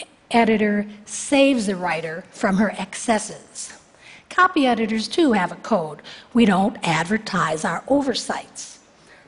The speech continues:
I feel disloyal divulging them here, so let's have a look at what we do right.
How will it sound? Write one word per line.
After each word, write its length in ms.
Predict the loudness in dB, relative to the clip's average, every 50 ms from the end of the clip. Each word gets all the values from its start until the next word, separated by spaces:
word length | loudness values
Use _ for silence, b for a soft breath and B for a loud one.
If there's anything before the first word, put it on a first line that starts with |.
| -6 -4
I 100 | -2 -2
feel 280 | 0 0 2 2 2
disloyal 720 | 0 -2 -6 -8 -6 -4 0 4 4 6 6 6 4 2 0
divulging 680 | -2 -2 0 4 4 4 4 4 2 2 2 2 2 2
them 160 | 0 0 0
here, 400 | 0 0 0 0 -2 -4 -6 -8 B B B B B
so 440 | -6 0 4 4 6 6 4 4 2
let's 280 | 2 2 2 2 2 0
have 220 | 0 2 2 4 4
a 40 |
look 340 | 4 4 2 2 0 -2 -4 B B B B B
at 160 | -2 -2 -2
what 180 | -2 -6 -6 -4
we 120 | -6 -6
do 220 | -2 2 2 2 2
right. 580 | 2 2 4 4 2 0 -6 -10 -12 -12 -12